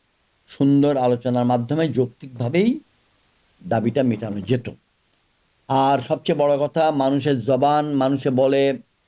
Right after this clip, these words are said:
মুখের বুলি আর বন্দুকের গুলি একবার মুখ থেকে বের হয়ে গেলে ফেরত আনা যায় না। ঠিক সেরকম, এ, সে সময় যারা আন্দোলন করছিলেন, তরুণ সম্প্রদায়, সন্তান তুল্য,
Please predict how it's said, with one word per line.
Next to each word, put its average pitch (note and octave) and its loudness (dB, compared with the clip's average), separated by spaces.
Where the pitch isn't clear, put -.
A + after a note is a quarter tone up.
মুখের C3+ 0
বুলি D3 2
আর B2 0
বন্দুকের B2+ 0
গুলি C#3 0
একবার B2+ 0
মুখ B2+ 0
থেকে C#3 -2
বের B2+ 0
হয়ে C3+ 0
গেলে B2+ 0
ফেরত B2+ -2
আনা G#2 -4
যায় F2+ -8
না। D2+ -20
ঠিক F3+ -2
সেরকম, B2+ -2
এ, A#2 2
সে - -4
সময় D3 0
যারা C3 2
আন্দোলন D3 2
করছিলেন, C3+ -2
তরুণ C#3 0
সম্প্রদায়, B2+ 0
সন্তান B2 -2
তুল্য, B2 2